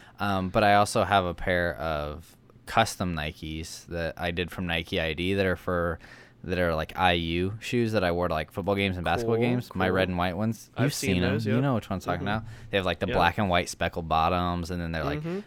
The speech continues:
Speaker 1: a red,
Speaker 2: They look
Speaker 1: uh,
Speaker 2: good.
Speaker 1: upper, and then they have the white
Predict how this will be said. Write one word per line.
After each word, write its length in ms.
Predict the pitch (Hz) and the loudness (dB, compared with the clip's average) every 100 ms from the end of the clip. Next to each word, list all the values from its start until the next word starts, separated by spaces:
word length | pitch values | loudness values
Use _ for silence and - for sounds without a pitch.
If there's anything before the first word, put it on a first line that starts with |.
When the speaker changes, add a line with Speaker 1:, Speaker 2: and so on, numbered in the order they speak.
| - | -4
Speaker 1:
a 100 | 92 | -2
red, 360 | 90 92 92 92 | 2 4 4 2
Speaker 2:
They 160 | 82 | -2
look 160 | 80 82 | -2 0
Speaker 1:
uh, 300 | 85 80 78 | 0 2 -2
Speaker 2:
good. 80 | 92 - | -6 -2
Speaker 1:
upper, 640 | 90 - 95 92 92 90 - | -2 0 -2 0 -2 -4 -6
and 200 | 90 87 | -6 -6
then 140 | 87 | -4
they 80 | 85 | -4
have 340 | 87 87 87 | -2 -2 -4
the 300 | 85 82 80 - - - | -4 -4 -6 -10 -18 -12
white 480 | 92 80 78 82 | -6 -4 -4 -6